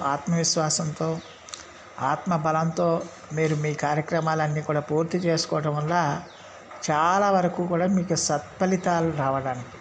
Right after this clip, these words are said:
చాలా వరకు కూడా మీకు అనుకూలంగా ఉండటానికి ఎక్కువగా అవకాశం ఉంటుందన్న విషయాన్ని గమనించాల్సిన అవసరం ఉంటుంది. అలాగే ఈ రాశికి చెందిన జాతకులకి మరి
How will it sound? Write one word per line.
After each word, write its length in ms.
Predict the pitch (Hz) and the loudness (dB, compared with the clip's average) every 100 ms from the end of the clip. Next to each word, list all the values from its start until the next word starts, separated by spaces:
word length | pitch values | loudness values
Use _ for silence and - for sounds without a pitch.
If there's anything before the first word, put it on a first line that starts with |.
| - - - - - - - - | -18 -20 -18 -18 -18 -18 -8 0
చాలా 360 | 147 160 185 190 | 2 4 4 4
వరకు 280 | 180 180 | 4 2
కూడా 220 | 175 165 165 | 0 0 0
మీకు 260 | 165 160 | 0 -2
అనుకూలంగా 600 | 135 151 175 175 170 165 | -4 -2 0 2 2 2
ఉండటానికి 760 | 151 139 139 131 131 123 139 120 123 - - - - - - - 135 | 0 -2 -4 -4 -4 -8 -8 -8 -10 -12 -14 -14 -14 -14 -14 -6 -4
ఎక్కువగా 380 | 139 196 196 | -2 0 2
అవకాశం 600 | 175 151 156 180 170 - | 4 2 2 0 0 0
ఉంటుందన్న 520 | 160 147 147 143 139 131 | -2 -2 -4 -4 -4 -4
విషయాన్ని 680 | 123 - 170 139 127 127 - - - 139 | -6 -2 -2 -2 -4 -6 -10 -14 -12 -6
గమనించాల్సిన 640 | 135 135 131 139 143 127 | -4 -4 -6 -4 -4 -6
అవసరం 300 | 127 123 151 | -8 -8 -8
ఉంటుంది. 300 | 120 - - - - - - - - - - - - - - | -10 -14 -18 -20 -20 -20 -20 -20 -20 -18 -20 -20 -20 -20 -6
అలాగే 400 | 151 190 226 214 | 2 4 6 6
ఈ 40 | 196 | 6
రాశికి 360 | 185 190 196 | 4 2 0
చెందిన 300 | 196 202 196 | 0 2 2
జాతకులకి 960 | 175 165 165 185 170 165 180 151 156 160 - - - - - - - | 4 2 0 0 -2 0 2 2 0 -4 -10 -20 -20 -20 -20 -16 -4
మరి 280 | 156 160 | 0 2